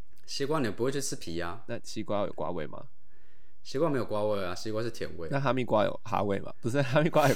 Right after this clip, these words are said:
Speaker 2: 瓜味吗？
Speaker 1: <laughs> 哈密瓜没有哈，瓜味。
Speaker 2: 没有吗？它会吃到皮啊。
Speaker 1: 水-
Speaker 2: 不，不是。
Speaker 1: 水果类型的还好啊，
Speaker 2: 水果类型的。
Speaker 1: 可是真的不，不啊，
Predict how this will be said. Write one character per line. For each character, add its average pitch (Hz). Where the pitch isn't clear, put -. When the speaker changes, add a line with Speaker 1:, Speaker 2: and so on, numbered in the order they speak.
Speaker 2:
瓜 104
味 107
吗？ 87
Speaker 1:
<laughs> -
哈 131
密 135
瓜 131
没 120
有 104
哈， 101
瓜 107
味。 104
Speaker 2:
没 117
有 127
吗？ 95
它 143
会 160
吃 -
到 131
皮 92
啊。 90
Speaker 1:
水- -
Speaker 2:
不， 98
不 135
是。 160
Speaker 1:
水 214
果 170
类 160
型 104
的 95
还 95
好 101
啊， -
Speaker 2:
水 110
果 107
类 101
型 -
的。 -
Speaker 1:
可 123
是 165
真 160
的 143
不， 113
不 113
啊， 104